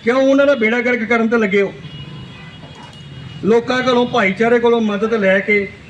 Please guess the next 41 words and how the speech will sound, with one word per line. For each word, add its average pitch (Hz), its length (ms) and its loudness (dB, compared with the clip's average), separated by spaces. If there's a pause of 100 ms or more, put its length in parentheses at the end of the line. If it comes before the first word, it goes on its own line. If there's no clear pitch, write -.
(340)
ਪੰਜ 214 220 -2
ਸੱਤ 226 180 -2
ਲੱਖ 220 220 0
ਮੇਰੇ 208 220 0
ਖਿਆਲ 202 200 -2
ਨਾਲ 220 120 -2
ਇਹ 208 40 -2
ਦੱਸਦੇ 185 360 0
ਨੇ 214 80 -2
ਵੀ 208 180 0
ਅਸੀਂ 202 260 -2 (180)
ਲਾ 185 200 0
ਚੁੱਕੇ 202 300 -2
ਹਾਂ। 131 80 -6 (960)
ਭਾਈਚਾਰੇ 214 460 0
ਕੋਲੋਂ 254 200 0
ਮਦਦ 233 340 -2
ਲੈ 226 180 0
ਕੇ 233 160 2
ਉਹਦੇ 233 280 2
ਪਰਿਓ 220 280 -2
ਪੈਸੇ 202 340 -2
ਫੜ 190 240 -2
ਕੇ 226 140 0
ਕਰਜ਼ਾਈ 208 520 0
ਹੋ 190 180 -2
ਗਏ। 202 260 -2 (280)
ਉਹ 240 100 2
ਤੁਸੀਂ 247 260 0
ਸ਼ਰਮ 202 300 -2
ਤਾਂ 277 160 2
ਕਰੋ 240 220 2
ਯਾਰ, 233 260 -2 (680)
ਵੀ 233 160 -2
ਇੱਕ 240 220 0
ਬੰਦਾ 247 300 0
ਪਹਿਲੇ 277 280 -2
ਕਿਰਾਏ 254 260 -2
ਤੇ 254 140 0
ਰਹਿ 247 160 2
ਰਿਹਾ। 208 200 0